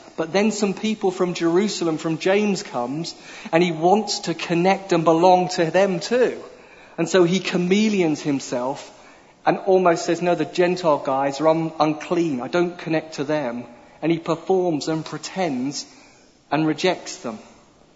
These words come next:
That shame is even more powerful than the fact he's had an incredible experience with God in a trance where God said to him personally, "Don't call anything unclean." I think shame in that moment is so powerful, it causes him to change who he is,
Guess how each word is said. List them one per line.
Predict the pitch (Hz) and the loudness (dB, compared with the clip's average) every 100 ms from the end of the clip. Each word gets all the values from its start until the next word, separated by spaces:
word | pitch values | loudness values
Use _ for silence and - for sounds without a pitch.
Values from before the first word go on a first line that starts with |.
| _ _ _ _ | _ _ _ _
That | - | -12
shame | - - 208 190 | -4 0 2 0
is | - | -2
even | 208 214 196 | -4 -2 0
more | 185 180 | 2 0
powerful | 175 - 208 208 180 - 156 | -2 -2 2 4 4 2 0
than | 151 151 | 0 0
the | 151 | 0
fact | 151 185 - | -2 -4 -4
he's | 165 | -8
had | - 165 | -4 -4
an | 156 | -2
incredible | 160 156 - 190 175 175 165 | -2 -4 -2 -2 0 -2 -2
experience | 160 - - - 196 190 175 - | -4 -6 -6 0 2 2 0 -4
with | 156 147 | -4 -2
God | 190 180 180 | 4 4 4
in | 165 | 0
a | |
trance | 151 - 190 180 151 - | -2 0 2 4 2 -2
where | 156 151 | -2 -2
God | 147 196 214 214 | -2 2 4 2
said | - 165 160 | 0 -2 -2
to | 156 | -2
him | 170 | -2
personally, | 160 180 175 - 143 151 | 2 2 2 -2 -6 -4
"Don't | 165 190 202 | 2 2 2
call | - 165 | -2 2
anything | 170 180 175 170 | 2 2 0 0
unclean." | 165 170 165 196 202 131 120 - - - - - - | 2 0 0 -2 0 -4 -8 -18 -20 -20 -20 -20 -2
I | 180 | 0
think | 226 170 147 | 2 -2 -4
shame | - 185 185 | 2 2 4
in | 175 | 2
that | 165 160 | 0 2
moment | 170 175 151 | 4 4 0
is | 147 | -4
so | - 208 190 | -2 0 2
powerful, | 190 - 202 190 151 139 | 0 -2 2 2 0 -4
it | 139 135 | -4 -6
causes | - 208 202 185 | -2 2 2 2
him | - 170 | -2 -2
to | 160 | -2
change | - - 220 214 214 202 | -6 -4 -2 0 0 -2
who | 214 190 | -4 -2
he | 180 185 | 0 0
is, | 151 135 | 0 -4